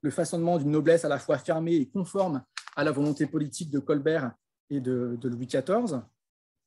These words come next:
Euh, et il écrit, euh, il écrit ceci, hein, euh, au début du traité, en-, encore une fois,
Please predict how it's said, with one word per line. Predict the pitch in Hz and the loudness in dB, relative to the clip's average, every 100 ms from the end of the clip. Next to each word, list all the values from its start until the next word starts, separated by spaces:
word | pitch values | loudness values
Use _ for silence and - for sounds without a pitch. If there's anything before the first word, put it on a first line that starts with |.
| _ 135 | _ -8
Euh, | 127 120 117 113 110 117 123 139 180 151 _ _ _ _ _ _ _ _ _ _ _ _ _ _ _ _ _ _ _ _ _ _ _ _ _ _ _ _ _ _ | -6 -4 -6 -8 -12 -16 -20 -20 -20 -20 _ _ _ _ _ _ _ _ _ _ _ _ _ _ _ _ _ _ _ _ _ _ _ _ _ _ _ _ _ _
et | 165 | 0
il | 160 | 2
écrit, | 156 - 226 | 0 0 2
euh, | 170 143 - | 4 2 0
il | 170 156 | -2 -2
écrit | - 160 | -2 -4
ceci, | - 160 240 262 | -2 0 2 2
hein, | 180 - _ _ _ _ | 2 -8 _ _ _ _
euh, | 135 131 127 131 | -4 -4 -2 -2
au | 180 | 0
début | 151 151 175 | 0 2 0
du | 147 | 0
traité, | 165 165 175 | -4 0 2
en-, | 165 135 | 2 0
encore | 151 151 131 | -4 -2 -2
une | 117 | -2
fois, | - 202 | -2 -4